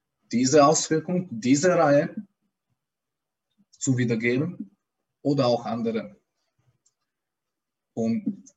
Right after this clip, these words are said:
äh, in der Hinsicht ist es, ist es fast so, dass, äh, die, die, die Simulation hat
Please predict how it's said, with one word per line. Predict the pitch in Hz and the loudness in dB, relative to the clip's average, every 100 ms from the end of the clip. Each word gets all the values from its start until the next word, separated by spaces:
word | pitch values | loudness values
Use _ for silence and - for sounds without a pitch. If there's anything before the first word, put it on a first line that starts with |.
| _ _ - | _ _ -6
äh, | 120 113 113 | -2 0 0
in | 110 | 0
der | 123 151 | 0 2
Hinsicht | 151 135 113 - | 0 -2 -4 -6
ist | 110 | -6
es, | 117 | -6
ist | 120 - | -4 -6
es | 123 | -4
fast | - 120 120 | -2 -2 0
so, | 139 131 | -2 -2
dass, | 104 - - _ | -4 -10 -20 _
äh, | 113 | -10
die, | 117 117 | -10 -10
die, | 117 | -12
die | 113 107 | -12 -8
Simulation | - 127 123 110 - 135 | -4 -2 0 -2 -4 -2
hat | 135 - | -2 -6